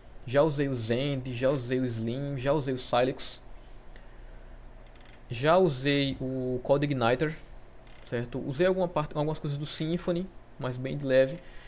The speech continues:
De todos eles, o que mais me agradou foi o Laravel. É mais produtivo, é o mais simples de usar. A documentação dele é bem direta e simples também, certo?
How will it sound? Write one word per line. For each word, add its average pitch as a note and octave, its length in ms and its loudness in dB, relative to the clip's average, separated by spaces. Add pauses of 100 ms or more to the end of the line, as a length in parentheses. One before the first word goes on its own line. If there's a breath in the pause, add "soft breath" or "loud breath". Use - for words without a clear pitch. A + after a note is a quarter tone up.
(120)
De G#3 80 -12
todos G#3+ 280 2
eles, G3+ 160 6
o G3 40 -2
que G3 80 -6
mais F3+ 160 4
me F#3 60 0
agradou D#3 260 2
foi D3 240 0
o D3 60 2
Laravel. C#3+ 400 4
É A2+ 60 4
mais C3 160 0
produtivo, D#3 680 0
é C3 40 8
o C#3 40 4
mais C3+ 160 2
simples F#3 300 -4
de E3 40 -2
usar. C3+ 380 2 (840 loud breath)
A C3 60 -8
documentação D3+ 560 -2
dele B2 460 0 (260)
é A#2+ 80 2
bem D3+ 160 -2
direta C#3 320 6
e C3 40 -8
simples - 280 -8
também, C3 340 0 (360)
certo? - 280 0